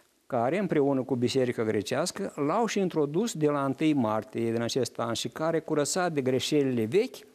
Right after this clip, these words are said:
nu are în același timp ca cuprins nimic cu calendarul gregorian al romano-catolicilor, care, deci, decalează Sfintele Paști, Sfinții, etcetera."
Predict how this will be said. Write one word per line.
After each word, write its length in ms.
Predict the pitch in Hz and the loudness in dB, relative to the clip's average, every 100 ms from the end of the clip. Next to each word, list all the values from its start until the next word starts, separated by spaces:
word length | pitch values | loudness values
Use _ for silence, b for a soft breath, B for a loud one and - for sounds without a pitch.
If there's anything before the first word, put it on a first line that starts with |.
| b b | b b
nu 400 | - 139 220 220 | -4 0 2 2
are 200 | 156 135 | 2 2
în 60 | 127 | 0
același 420 | 123 135 117 113 | 0 0 0 0
timp 240 | - 131 | -2 -2
ca 260 | 120 113 - - _ - | 0 -4 -6 -14 _ -16
cuprins 520 | 123 131 214 214 - | -8 -2 0 0 -2
nimic 480 | 151 151 220 208 - | 0 2 2 -4 -8
cu 100 | 160 | -8
calendarul 600 | 151 151 147 143 165 175 | -2 0 0 0 2 0
gregorian 720 | 165 170 170 180 185 180 135 | 0 0 2 2 2 2 0
al 160 | 117 117 | 0 0
romano-catolicilor, 1160 | 110 123 143 143 151 151 151 113 101 107 95 - B B B B | 0 0 0 0 -2 -2 0 -2 -4 -4 -4 -6 B B B B
care, 580 | - 135 139 139 139 139 | -4 -2 0 2 2 0
deci, 220 | 139 135 143 | 0 -4 -4
decalează 720 | 131 135 135 143 123 98 95 | -6 -6 -2 0 0 0 -4
Sfintele 580 | 92 - - 107 107 117 | -6 -8 -4 -4 -4 -6
Paști, 460 | - 196 170 - | -4 -4 -4 -8
Sfinții, 560 | - - 175 165 - 139 | -8 -4 -2 -2 -2 -2
etcetera." 520 | 131 143 123 120 98 | 0 -2 0 0 0